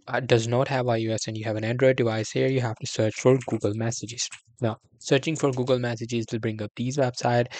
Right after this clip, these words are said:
You just have to, you know, go to, uh, Google Messages for web. You'll be able to find all the details right here.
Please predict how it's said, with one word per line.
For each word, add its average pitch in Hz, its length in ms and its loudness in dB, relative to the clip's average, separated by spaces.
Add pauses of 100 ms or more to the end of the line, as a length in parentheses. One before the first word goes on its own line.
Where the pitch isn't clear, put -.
(140)
You 135 100 0
just 139 180 6
have 117 240 2
to, - 80 -6
you 123 60 0
know, 120 100 0
go 117 220 0
to, 117 140 0
uh, - 340 -14
Google 127 260 -2
Messages 117 460 -4
for 104 180 0
web. 120 340 4
You'll 120 220 -4
be 131 140 0
able 135 180 0
to - 80 -10
find 117 340 -6
all 107 300 -10
the 110 100 -8
details 117 480 -6
right 107 220 -6
here. - 220 -6